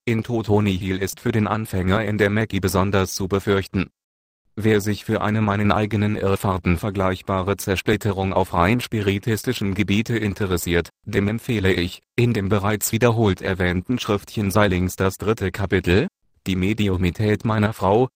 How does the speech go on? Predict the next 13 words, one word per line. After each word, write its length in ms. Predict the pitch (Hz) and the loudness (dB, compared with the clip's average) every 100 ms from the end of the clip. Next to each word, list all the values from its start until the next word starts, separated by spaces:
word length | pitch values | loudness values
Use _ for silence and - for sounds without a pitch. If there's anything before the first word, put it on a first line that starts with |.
| _ | _
zu 160 | - 101 | -4 0
lesen. 380 | 87 82 82 - _ _ _ _ _ _ _ _ _ _ _ | 2 2 -2 -4 _ _ _ _ _ _ _ _ _ _ _
Diese 400 | - 120 120 123 | 0 0 2 0
für 160 | - 117 | 0 0
den 140 | 107 | 0
Unerfahrenen 840 | - 127 104 - 98 95 98 104 | 0 -2 -4 0 0 0 0 -2
fast 300 | 104 101 92 | -2 -2 -2
unvermeidliche 840 | - 107 - 110 104 95 101 95 90 | -2 -4 -2 0 0 0 -2 -2 -2
Zersplitterung 800 | - 92 - 101 110 101 113 120 | 0 0 2 0 0 0 0 0
war 180 | 113 107 | -2 2
wohl 180 | 101 | 2
ein 220 | 101 107 104 | 2 0 0
Hauptgrund, 560 | 127 - 80 87 104 | -4 -4 -4 -2 -2